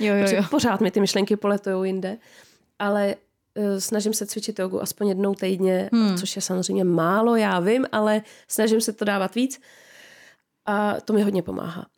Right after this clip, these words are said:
Speaker 1: Já
Speaker 2: Hmm.
Speaker 1: mám úplně přesně, eh, vlastně v hlavě to, to samý, že mě pomáhá a dostanu se k tomu většinou ráno,
Speaker 2: Hmm.
Speaker 1: eh, že si pustím, eh, na YouTube Sarah Beth. Eh, ona je hrozně fajn, ta paní, protože necvičí prostě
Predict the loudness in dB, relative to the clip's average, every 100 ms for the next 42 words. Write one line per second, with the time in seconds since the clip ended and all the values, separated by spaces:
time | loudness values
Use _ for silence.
0 | _ _ -2 2 4 2 -2 0 2 2
1 | 0 -2 2 2 2 0 -2 -4 -2 0
2 | 2 4 4 2 2 2 2 0 -2 0
3 | 0 2 0 0 2 2 4 4 4 2
4 | 0 2 2 2 0 2 2 0 0 -2
5 | 0 0 0 0 0 2 0 0 2 2
6 | 2 2 0 0 0 -2 0 0 2 -2
7 | -6 -6 -2 0 2 2 0 -4 -8 -8
8 | -2 0 2 4 4 2 0 -4 -6 -2
9 | 0 0 0 -2 0 0 -2 -4 -4 -2
10 | -2 -2 -4 -6 -2 0 0 -4 -4 -2
11 | 2 2 2 2 0 -4 -6 -2 2 2
12 | 0 -2 -2 -4 -2 -2 -2 -4 -6 -2
13 | 0 2 2 2 2 0 -2 -2 -2 -2
14 | 0 0 0 -8 -2 0 2 0